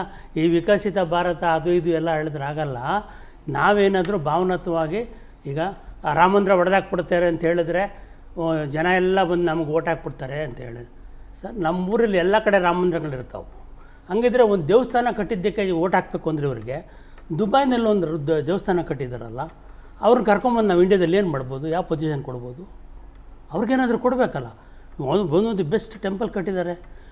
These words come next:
ಇವ್ರನ್ನೇ ಇನಾಗ್ರೇಷನ್ ಕರೆದಿದ್ರು, ಮೋದಿಯವರೇ ಹೋಗಿ ಇನಾಗ್ರೇಟ್ ಮಾಡಿದ್ರು ಅದನ್ನು. ಹಾಗಾಗಿ ನಮ್ಮೂರಲ್ಲಿರೋ ರಾಮ ಮಂದಿರ ಏನು,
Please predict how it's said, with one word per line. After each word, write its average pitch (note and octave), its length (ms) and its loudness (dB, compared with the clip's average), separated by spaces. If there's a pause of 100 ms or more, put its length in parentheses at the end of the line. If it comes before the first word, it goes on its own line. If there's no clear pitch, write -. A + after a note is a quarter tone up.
(100)
ಇವ್ರನ್ನೇ C#4+ 360 12
ಇನಾಗ್ರೇಷನ್ B3+ 520 6
ಕರೆದಿದ್ರು, F3 400 -2
ಮೋದಿಯವರೇ G#3+ 500 0
ಹೋಗಿ F3+ 200 0
ಇನಾಗ್ರೇಟ್ F3 400 -4
ಮಾಡಿದ್ರು C#3+ 360 -12
ಅದನ್ನು. G#2+ 340 -16 (320)
ಹಾಗಾಗಿ E3+ 680 -4 (400)
ನಮ್ಮೂರಲ್ಲಿರೋ A3+ 640 6
ರಾಮ G3 300 2
ಮಂದಿರ F3+ 180 0
ಏನು, D#3 380 -2